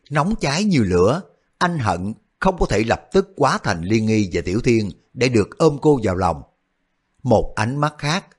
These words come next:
ôn nhu như trước, trên môi mang theo một nụ cười lẳng lặng nhìn cô.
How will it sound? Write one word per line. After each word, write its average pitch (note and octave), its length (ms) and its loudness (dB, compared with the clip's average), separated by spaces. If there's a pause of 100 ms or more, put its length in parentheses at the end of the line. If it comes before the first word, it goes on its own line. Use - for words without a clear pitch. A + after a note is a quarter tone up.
(180)
ôn C3 240 4
nhu A#2 220 4
như G2 280 0
trước, E3+ 220 2 (440)
trên C3 240 2
môi B2+ 400 2 (200)
mang F3+ 320 -2
theo F3+ 100 0
một G2+ 160 -4
nụ G#2 220 0
cười G2+ 280 2
lẳng F#2 220 -4
lặng F#2+ 300 -4
nhìn F#2+ 220 -4
cô. A2 360 2